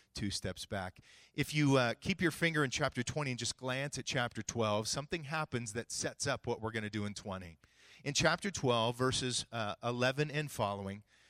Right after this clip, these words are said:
Abraham now comes out of, uh, the land, or comes into the land, rather,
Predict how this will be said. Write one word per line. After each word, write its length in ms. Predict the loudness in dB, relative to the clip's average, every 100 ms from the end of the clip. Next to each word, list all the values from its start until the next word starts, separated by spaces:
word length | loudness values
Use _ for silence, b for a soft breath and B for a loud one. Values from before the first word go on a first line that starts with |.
| b b 4
Abraham 520 | 6 8 6 4 2
now 240 | 2 2 2
comes 460 | 2 2 2 -2 0
out 360 | 0 2 -2 2
of, 340 | 2 2 0
uh, 200 | 0 0
the 160 | 0 2
land, 360 | 2 2 4
or 120 | 2 2
comes 260 | 0 2
into 220 | 2 2
the 60 | 2
land, 260 | 0 2 2
rather, 260 | 2 0